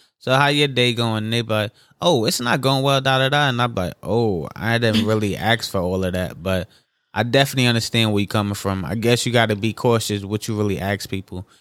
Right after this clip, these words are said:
Speaker 1: If you don't really wanna know the real answer, please don't ask.
Speaker 2: For real. That's how the phrase goes, "Ask and you shall receive." Like, and it's just so, like, what happens if we normalize that? What happens if we just said,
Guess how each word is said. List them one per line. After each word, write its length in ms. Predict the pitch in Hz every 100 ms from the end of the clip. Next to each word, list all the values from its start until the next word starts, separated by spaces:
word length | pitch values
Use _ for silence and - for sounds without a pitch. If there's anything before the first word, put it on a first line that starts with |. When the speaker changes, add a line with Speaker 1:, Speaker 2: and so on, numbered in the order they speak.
| _
Speaker 1:
If 160 | - 98
you 80 | 120
don't 200 | 131 131
really 180 | 135 131
wanna 220 | 131 131
know 120 | 127
the 80 | 123
real 260 | 123 127
answer, 460 | 104 127 127 139 135 -
please 280 | - 185 117
don't 220 | 90 87
ask. 420 | 90 92 - - - _ _
Speaker 2:
For 180 | 247 233
real. 380 | 262 254 214
That's 240 | 196 220 254
how 120 | 233
the 80 | 240
phrase 360 | - 247 254
goes, 300 | 202 202 190 180
"Ask 320 | 185 233 -
and 120 | 214
you 140 | 214
shall 320 | 226 202 196 202
receive." 680 | 214 - 262 262 196 185
Like, 380 | 190 190 180 160 - - - _
and 180 | 220 233
it's 160 | 240
just 280 | 226 240 233
so, 200 | 233 233
like, 300 | 214 208 202 - 214
what 200 | 262 294
happens 440 | 269 269 277 269
if 180 | 226 214
we 160 | 240
normalize 760 | 220 202 214 226 208 190 175 180
that? 240 | 175 156
What 160 | 180 226
happens 460 | 254 240 226 226 202
if 140 | 214
we 200 | 196 226
just 300 | 190 208 208
said, 380 | 208 202 190 180